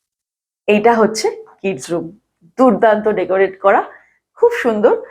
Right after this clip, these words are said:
আহ, বিশেষ করে বাচ্চাদের জন্য দেখো, দুটো বেবির জন্য সেপারেট সেপারেট করে এত সুন্দর ডেকোরেশন করা রয়েছে,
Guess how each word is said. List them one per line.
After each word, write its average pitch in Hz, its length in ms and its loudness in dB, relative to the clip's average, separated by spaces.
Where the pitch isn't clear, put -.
আহ, 165 120 -2
বিশেষ 190 340 -6
করে 233 200 4
বাচ্চাদের 208 520 0
জন্য 196 200 -4
দেখো, 220 220 0
দুটো 196 520 0
বেবির 214 340 2
জন্য 247 300 0
সেপারেট 208 480 -2
সেপারেট 214 420 0
করে 247 180 2
এত - 260 0
সুন্দর 277 520 0
ডেকোরেশন 220 580 0
করা 196 340 2
রয়েছে, 262 440 2